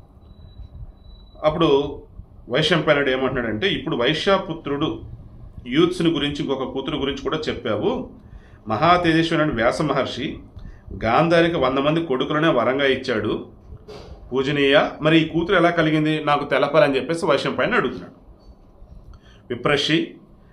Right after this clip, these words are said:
ఆ మహర్షి మాంసపిండాన్ని నూరు ముక్కలే చేసి ఉంటే గాంధారి మరలా గర్భవతి కాలేదు కదా,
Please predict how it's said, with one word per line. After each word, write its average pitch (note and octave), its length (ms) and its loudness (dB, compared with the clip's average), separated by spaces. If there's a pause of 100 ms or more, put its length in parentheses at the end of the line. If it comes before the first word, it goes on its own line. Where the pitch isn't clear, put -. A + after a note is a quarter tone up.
(180)
ఆ D3 140 6
మహర్షి E3+ 600 4
మాంసపిండాన్ని D#3 760 4
నూరు D3+ 260 2
ముక్కలే E3+ 320 4
చేసి D3 320 0
ఉంటే B2 540 -4 (460)
గాంధారి G3 440 8
మరలా E3 300 6
గర్భవతి F3 480 2
కాలేదు D3+ 340 4
కదా, C3+ 280 2